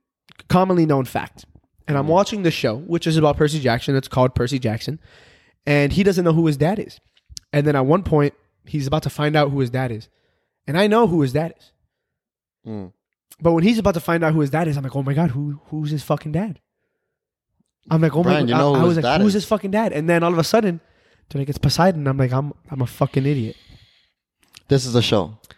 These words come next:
Speaker 2: The Outsider.
Speaker 1: The Outsider. I don't know what that is,
Speaker 2: On
Speaker 1: actually.
Speaker 2: H B O.
Speaker 1: It looks scary, and I don't like scary
Speaker 2: It
Speaker 1: stuff.
Speaker 2: is. It's horror.
Speaker 1: Yeah, I don't like scary things at
Speaker 2: Oh,
Speaker 1: all.
Speaker 2: okay, never mind.
Speaker 1: Uh,
Speaker 2: I like watching true crime, like, stuff that
Speaker 1: I fucking
Speaker 2: actually
Speaker 1: hate
Speaker 2: happened.
Speaker 1: that. Like, You, I've never watched
Speaker 2: Dude,
Speaker 1: You,
Speaker 2: You
Speaker 1: 'cause
Speaker 2: is
Speaker 1: if I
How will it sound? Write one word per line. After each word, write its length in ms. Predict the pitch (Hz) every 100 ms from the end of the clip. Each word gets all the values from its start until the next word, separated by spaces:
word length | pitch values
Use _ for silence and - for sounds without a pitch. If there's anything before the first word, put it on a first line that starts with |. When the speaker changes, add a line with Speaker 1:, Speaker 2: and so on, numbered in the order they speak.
| -
Speaker 2:
The 120 | 110
Outsider. 580 | 101 98 - 90 - - -
Speaker 1:
The 100 | 127
Outsider. 300 | 127 123 127
I 60 |
don't 140 | 139 127
know 80 |
what 40 | 120
that 140 | 120
is, 100 | 120
Speaker 2:
On 100 | 113
Speaker 1:
actually. 140 | 113 123
Speaker 2:
H 120 | 117
B 140 | 127 117
O. 180 | 95 - -
Speaker 1:
It 80 | 170
looks 200 | 180 -
scary, 280 | 165 151
and 80 | 143
I 20 |
don't 100 | 143 143
like 140 | 139
scary 280 | - 127 135
Speaker 2:
It 40 | 135
Speaker 1:
stuff. 100 | 147
Speaker 2:
is. 240 | 151 135
It's 180 | 120 117
horror. 400 | 135 135 120 98 -
Speaker 1:
Yeah, 180 | 143 135
I 40 | 131
don't 160 | 139
like 280 | 139 131 - _ -
scary 320 | - 139 127
things 200 | 120 120
at 100 | 117
Speaker 2:
Oh, 40 |
Speaker 1:
all. 100 | 120 110
Speaker 2:
okay, 180 | 95
never 160 | 90 90
mind. 180 | 90 - - -
Speaker 1:
Uh, 40 |
Speaker 2:
I 220 | 131 131 123
like 140 | 156
watching 300 | 165 160 143
true 200 | - 139
crime, 340 | - 117 110 104
like, 140 | 104
stuff 260 | - 120 -
that 160 | 123 113
Speaker 1:
I 200 | 107 151
fucking 300 | - 117 147
Speaker 2:
actually 180 | 139 113
Speaker 1:
hate 40 |
Speaker 2:
happened. 340 | 110 - 123 147
Speaker 1:
that. 40 |
Like, 200 | 165 147
You, 380 | 156 170 220 254 _ _ - _ -
I've 200 | 156 151
never 300 | 160 170 165
watched 220 | 151 147
Speaker 2:
Dude, 120 | 127
Speaker 1:
You, 60 | 117
Speaker 2:
You 60 | 117
Speaker 1:
'cause 140 | 135
Speaker 2:
is 160 | 139
Speaker 1:
if 20 |
I 60 | 123